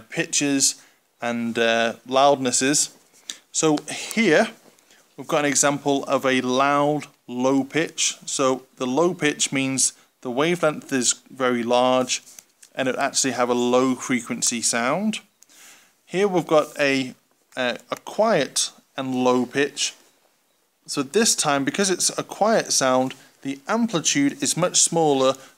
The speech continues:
than the loud low pitch, but it's still got roughly the same wavelength, so it would actually be a low frequency sound. Here we've got a loud high pitch, so the amplitude is quite high,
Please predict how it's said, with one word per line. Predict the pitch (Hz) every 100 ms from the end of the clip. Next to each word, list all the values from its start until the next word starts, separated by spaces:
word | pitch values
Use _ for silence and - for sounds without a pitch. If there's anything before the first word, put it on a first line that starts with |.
| _
than | 135 127
the | 127
loud | 135 143 147 139 127 127
low | 120 117
pitch, | 117 123 - - - _ _
but | -
it's | -
still | - 214 180
got | 151
roughly | 135 143 170 - 151
the | 135
same | - 143 131
wavelength, | 127 127 127 123 120 120 - _ _ _ -
so | 143 143
it |
would | 143
actually | 135 127 135
be | 127 127 -
a | 127 123 -
low | 127 123 127 131
frequency | - 123 120 113 - 110
sound. | 117 110 127 156 - - - - - - _ - _ _ _
Here | 180 196
we've | 175 165 -
got | 143 139
a | 131
loud | 123 127 135 139 139 139 135 -
high | - - 180 208 170
pitch, | 131 156 - - - _ _ _ _
so | - 135 - -
the | - 165
amplitude | 220 226 175 - 147 143 127
is | 131 -
quite | - 131 123
high, | - 117 113 143 220